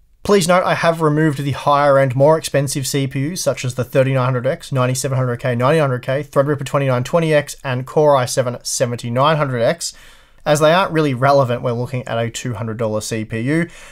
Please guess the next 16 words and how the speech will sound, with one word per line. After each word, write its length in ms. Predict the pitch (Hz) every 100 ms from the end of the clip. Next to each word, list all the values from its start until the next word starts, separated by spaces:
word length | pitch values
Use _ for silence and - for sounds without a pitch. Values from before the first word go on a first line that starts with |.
| -
but 160 | - 202
you 100 | 190
can 260 | - 180 156
cross-reference 720 | - 143 - 139 - 131 127
the 100 | 123
results 420 | 113 110 104 -
from 240 | - 117
our 220 | 110 104 -
earlier 500 | 143 151 135 113 110 - _
third 320 | - - 120
gen 180 | 113 113
Ryzen 440 | 110 107 107 107 101
review 400 | 101 107 101 104
if 180 | 107 -
you 100 | 95
like. 440 | 101 110 92 -